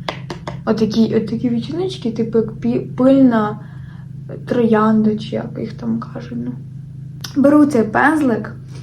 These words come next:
а, наношу бронзер сюди.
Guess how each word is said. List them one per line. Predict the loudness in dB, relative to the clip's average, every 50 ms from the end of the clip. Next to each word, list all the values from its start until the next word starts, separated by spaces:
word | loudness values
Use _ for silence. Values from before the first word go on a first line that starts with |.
| -12 -12 -12 -12 -12 -14 -14 -14 -14 -6
а, | -2 2 4 4 4 4 4 4 4
наношу | 4 6 6 6 6 6 6 4 0 -4 -6 -6 -8 -10 -14 -14 -14 -14 -14 -12 -8 -4
бронзер | 0 2 4 4 6 6 4 4 2 2 0 -2 -2 -6 -12 -14 -14 -14 -14 -14 -14 -14 -14 -16 -14 -14 -14 -14 -14 -16 -16 -16 -16 -16 -16 -14
сюди. | -12 -10 -6 -4 -4 -2 -4 -4 -6 -6 -6 -6 -4 -2 -2 -2